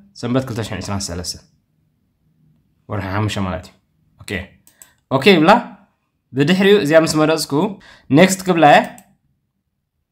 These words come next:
ብድሕሪኡ ያ መዓልቲ ሳንደይ ከም ዝጅምር ነጊሩን ኣሎ፣ ዝመፅእ ዘሎ ሰሙን ማለት እዩ። ስኬጁል ይብለኒ ኣሎ። ክብ ሰዓት ክንደይ ትጅምር ትደሊ? ዝኾነ በልዎ፣ እዚ መጀመር ጥራይ ዋላ ካብ ፍርቂ ለይቲ ካብ ዘለዎ በልዎ፣ ኦኬ በልዎ። ከምዚ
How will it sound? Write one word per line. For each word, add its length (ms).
ብድሕሪኡ 400
ያ 80
መዓልቲ 420
ሳንደይ 340
ከም 160
ዝጅምር 320
ነጊሩን 440
ኣሎ፣ 140
ዝመፅእ 320
ዘሎ 180
ሰሙን 340
ማለት 320
እዩ። 100
ስኬጁል 400
ይብለኒ 280
ኣሎ። 140
ክብ 140
ሰዓት 240
ክንደይ 220
ትጅምር 300
ትደሊ? 280
ዝኾነ 300
በልዎ፣ 240
እዚ 180
መጀመር 460
ጥራይ 220
ዋላ 180
ካብ 140
ፍርቂ 220
ለይቲ 180
ካብ 200
ዘለዎ 340
በልዎ፣ 260
ኦኬ 220
በልዎ። 240
ከምዚ 220